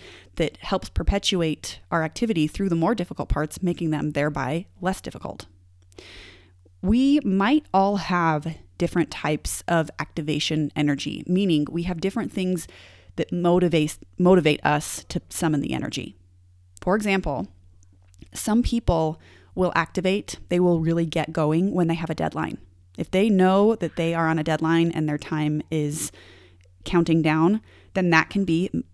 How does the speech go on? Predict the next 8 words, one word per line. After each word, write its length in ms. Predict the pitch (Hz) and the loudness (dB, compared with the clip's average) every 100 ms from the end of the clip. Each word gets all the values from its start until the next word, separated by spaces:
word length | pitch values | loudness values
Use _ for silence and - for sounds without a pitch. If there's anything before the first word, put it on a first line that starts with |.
| - - | -20 -6
motivation 480 | 156 160 165 165 190 | -2 0 0 -2 0
enough 260 | 180 160 - - | 0 0 -2 -8
for 140 | 165 | -8
someone 480 | - 151 151 156 156 | -2 0 0 0 0
to 560 | - - 151 147 165 175 - _ _ _ _ _ - | -4 -2 -2 -2 -4 -8 -16 _ _ _ _ _ -8
get 140 | - | -4
to 80 | - | 0
work. 360 | 208 247 - | 2 2 -2